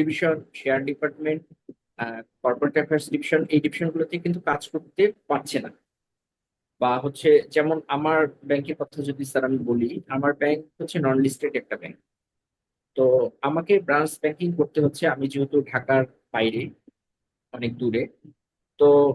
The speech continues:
যেহেতু একটা প্রফেশনাল ডিগ্রি অর্জন করার পিছনে অনেক কষ্টের গল্প থাকে, তো সেক্ষেত্রে আমার মনে হয় যে, আহ, একটা নির্দিষ্ট এরিয়ায় এই ডিগ্রিটার যে নির্দিষ্ট এরিয়া, সেই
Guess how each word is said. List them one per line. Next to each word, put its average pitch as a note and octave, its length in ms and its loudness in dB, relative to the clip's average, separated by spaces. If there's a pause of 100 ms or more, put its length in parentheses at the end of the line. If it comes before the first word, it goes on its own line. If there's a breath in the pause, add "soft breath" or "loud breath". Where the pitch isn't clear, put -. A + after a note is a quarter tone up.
(540)
যেহেতু F#3+ 300 2 (200)
একটা G3 200 0 (240)
প্রফেশনাল F3+ 520 0 (160)
ডিগ্রি B2+ 320 0 (1500)
অর্জন C3 360 0
করার E3 220 2
পিছনে E3+ 320 0 (360)
অনেক D#3 160 -2 (180)
কষ্টের D#3 400 -2
গল্প C3+ 160 2 (120)
থাকে, A2+ 220 -10 (560)
তো C#3+ 60 0 (280)
সেক্ষেত্রে F3 460 -2 (220)
আমার D#3 200 2
মনে E3+ 160 2
হয় E3 180 4
যে, F3 80 4 (580)
আহ, A#2 260 -4 (380)
একটা - 260 -4 (140)
নির্দিষ্ট D#3+ 400 -2 (140)
এরিয়ায় D#3 340 4 (1160)
এই D#3 80 4 (100)
ডিগ্রিটার E3 460 2
যে F3 60 2 (100)
নির্দিষ্ট D3 320 -2 (100)
এরিয়া, D3 260 6
সেই D#3 160 2